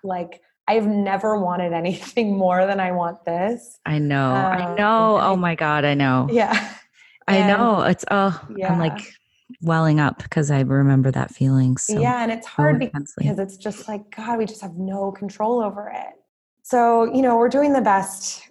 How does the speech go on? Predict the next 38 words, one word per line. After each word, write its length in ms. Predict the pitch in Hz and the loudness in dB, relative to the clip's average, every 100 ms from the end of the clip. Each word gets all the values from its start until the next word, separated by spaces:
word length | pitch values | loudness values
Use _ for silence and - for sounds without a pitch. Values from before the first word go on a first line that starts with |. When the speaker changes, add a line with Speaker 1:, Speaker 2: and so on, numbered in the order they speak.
| 339 | -6
Speaker 1:
we 220 | 214 202 | -2 -2
can. 720 | 196 202 175 175 196 208 - | 0 0 2 0 -2 -4 -6
Um, 600 | 196 190 185 180 175 175 180 | -2 0 0 0 -4 -6 -8
but 140 | 233 240 | -2 2
yeah, 300 | 233 175 170 - | 2 2 0 -2
that's, 180 | 226 - | -2 0
so 60 | |
that's 200 | 233 233 | 0 0
kind 200 | - 226 | -2 -4
of 100 | 208 | -4
how 180 | 180 185 | -2 0
I, 300 | 180 175 175 - _ _ _ _ | 2 0 -4 -12 _ _ _ _
how 180 | - 185 | -10 -8
I 100 | 180 | -8
feel 340 | 180 180 175 | -8 -8 -6
about 400 | 175 190 185 190 _ _ _ | -4 -4 -4 -10 _ _ _
secondary 500 | - 226 202 190 185 | -6 -4 -2 -4 -4
infertility. 420 | 180 185 190 175 | -4 -6 -6 -4
It's 140 | 196 196 | -2 0
definitely 280 | 254 247 233 | 0 0 -2
complicated. 540 | 190 180 180 185 175 | -4 -4 -6 -8 -8
Like, 120 | 180 | -6
I 80 | 185 | -4
have, 260 | 180 185 170 - _ | -2 -4 -6 -18 _
I 80 | 196 | -4
have 140 | 190 | -4
complicated 600 | - 208 196 202 196 185 | -2 -2 -2 -4 -4 -4
feelings 400 | - 175 175 175 | -4 -6 -4 -4
about 360 | 170 165 175 - _ _ _ _ _ _ _ | -4 -4 -6 -10 _ _ _ _ _ _ _
what 260 | 185 185 185 | -2 0 0
we're 140 | 185 | -2
trying 400 | 185 185 175 175 | -4 -6 -4 -4
to 160 | - 170 | -6 -6
do 500 | 185 185 180 180 180 | 0 0 0 0 -2
and, 480 | 170 170 165 170 _ 190 | -4 -6 -10 -12 _ -12
and 160 | 190 180 | -8 -4
Speaker 2:
Yeah. 40 | |
Speaker 1:
every, 260 | 170 180 | -2 -2